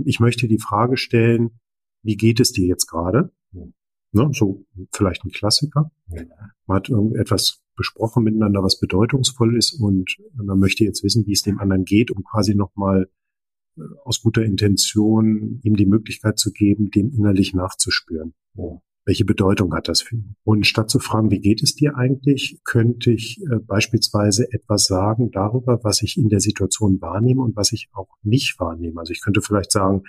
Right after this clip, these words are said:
Speaker 1: "Mensch, ich merke, du wirkst gerade ganz still und ich merke, dass ich in diesem Augenblick gar nicht so weiß, wie es dir geht." Dann sa-, bleibe ich ganz bei mir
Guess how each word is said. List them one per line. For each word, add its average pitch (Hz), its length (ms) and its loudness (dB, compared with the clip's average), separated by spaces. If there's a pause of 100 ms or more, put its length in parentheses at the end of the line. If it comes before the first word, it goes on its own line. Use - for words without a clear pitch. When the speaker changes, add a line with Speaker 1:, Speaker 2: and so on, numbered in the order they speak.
(360)
Speaker 1:
"Mensch, 107 180 0
ich 95 80 0
merke, 113 340 4
du - 120 -18 (100)
wirkst 110 420 -2
gerade 104 540 0 (640)
ganz 95 240 -4
still 131 480 2 (580)
und 107 240 -4
ich 120 200 -4
merke, 120 360 2 (280)
dass 101 120 0
ich 104 100 0
in 98 60 0
diesem 120 260 2
Augenblick 113 320 2
gar 107 140 2
nicht 120 180 2
so 107 140 -2
weiß, 104 300 0
wie 117 60 0
es - 100 -4
dir 120 140 2
geht." - 260 -2 (380)
Dann 110 460 -2 (100)
sa-, 110 260 0
bleibe 113 340 2
ich 123 120 -2
ganz 107 240 -2
bei 101 140 0
mir 135 260 4